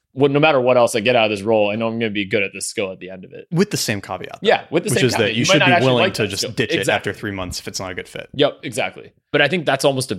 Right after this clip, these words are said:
Speaker 1: um, not a better way, but it's another lens through which to view what to go do after college. Is, like, so problem is one, but then skills are another.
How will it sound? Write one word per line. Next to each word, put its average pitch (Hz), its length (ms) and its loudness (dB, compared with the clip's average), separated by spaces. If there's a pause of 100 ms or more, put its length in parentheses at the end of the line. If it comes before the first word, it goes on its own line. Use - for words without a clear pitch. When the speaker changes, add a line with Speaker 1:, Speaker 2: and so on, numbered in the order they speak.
(220)
Speaker 1:
um, 92 460 0 (140)
not 120 100 0
a 87 180 -6
better 101 260 4
way, 117 180 4
but 104 140 0
it's 101 140 -2
another 107 500 4
lens 95 520 -6
through 98 180 -2
which - 480 -4
to 98 120 -2
view 92 440 0 (120)
what 95 240 -6
to 101 100 -2
go 92 140 -2
do 92 260 -4
after 92 280 -6
college. - 520 -4 (320)
Is, 107 160 -4
like, 98 220 -2
so - 180 0
problem 131 440 2
is 110 100 0
one, 110 320 2
but 101 100 -4
then 98 120 -2
skills 104 340 0
are 95 80 -4
another. 92 440 -8